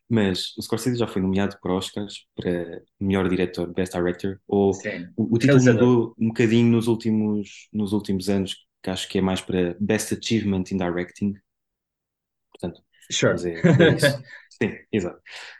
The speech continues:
Speaker 1: Nove vezes. Um total de nove vezes.
Speaker 2: Uf.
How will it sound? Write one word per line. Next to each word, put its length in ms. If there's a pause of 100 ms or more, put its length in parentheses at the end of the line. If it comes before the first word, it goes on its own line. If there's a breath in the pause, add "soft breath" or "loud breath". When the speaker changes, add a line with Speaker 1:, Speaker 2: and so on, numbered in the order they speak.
(420 loud breath)
Speaker 1:
Nove 480
vezes. 380 (200)
Um 100
total 320
de 60
nove 300
vezes. 340 (120)
Speaker 2:
Uf. 220